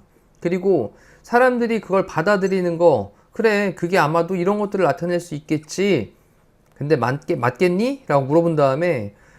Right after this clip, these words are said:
부분 부정으로 꼭 그렇지는 않다, 그럴 수도 있겠지만 아닐 수도 있다라고 했으니까, 자, 두 가지를 다 포함할 수 있는 밑에 있는 선택지를 찾으셔야 되겠습니다.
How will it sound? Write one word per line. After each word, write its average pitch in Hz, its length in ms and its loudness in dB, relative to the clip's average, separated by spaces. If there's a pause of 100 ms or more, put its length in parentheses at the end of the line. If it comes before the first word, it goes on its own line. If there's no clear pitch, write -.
(240)
부분 214 380 0
부정으로 185 720 0 (160)
꼭 262 380 0
그렇지는 214 840 -4
않다, 143 840 0
그럴 180 160 2
수도 180 160 -6
있겠지만 165 280 -2
아닐 143 100 -2
수도 151 160 -6
있다라고 160 340 2
했으니까, 151 580 0 (240)
자, 160 160 4
두 - 160 -2
가지를 240 280 4
다 175 180 -4
포함할 262 280 2
수 240 120 -6
있는 196 200 -4
밑에 147 200 -6
있는 160 140 -4
선택지를 214 460 -8
찾으셔야 202 340 -8
되겠습니다. 98 520 -8